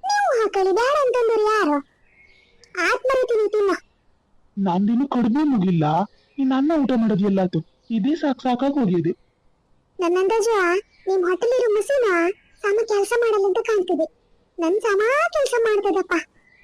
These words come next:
Speaker 1: ಆತ್ ಮರೀತಿ, ನೀನ್ ಊಟ ಮಾಡು. ನಮಗ್ ಸಾಕು ಕಡುಬು ಮಾತ್ರ.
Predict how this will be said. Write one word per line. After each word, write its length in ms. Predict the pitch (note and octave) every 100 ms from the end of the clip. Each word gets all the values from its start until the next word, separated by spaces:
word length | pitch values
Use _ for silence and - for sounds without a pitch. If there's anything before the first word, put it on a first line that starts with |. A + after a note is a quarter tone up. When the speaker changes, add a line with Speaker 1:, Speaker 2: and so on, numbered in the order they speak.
| _ _ _ _ _ - D4+ F4+
Speaker 1:
ಆತ್ 160 | A4
ಮರೀತಿ, 540 | A4 A#4 B4 G#4+ - F4
ನೀನ್ 280 | G4+ A4
ಊಟ 80 | A4+ A4+
ಮಾಡು. 360 | A4 G#4+ E4+ _ _ _ _ -
ನಮಗ್ 240 | C#4 D4+ F4+
ಸಾಕು 520 | G4 G4 A4+ A#4 -
ಕಡುಬು 260 | G4+ F#4+
ಮಾತ್ರ. 300 | F#4 G4+ G4